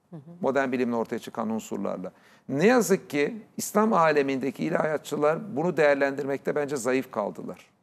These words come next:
Speaker 2: Bunları iyi değer-, hiç değerlendiren hiç çıkmadı demiyorum. Fakat olması gerektiği gibi bu değerlendirilemedi. Oysa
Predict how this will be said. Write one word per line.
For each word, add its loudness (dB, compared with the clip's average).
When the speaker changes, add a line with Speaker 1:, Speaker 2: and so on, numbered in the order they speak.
Speaker 2:
Bunları -2
iyi -4
değer-, 2
hiç -8
değerlendiren 0
hiç -8
çıkmadı -2
demiyorum. 0
Fakat 4
olması 2
gerektiği 0
gibi 0
bu -4
değerlendirilemedi. 0
Oysa 6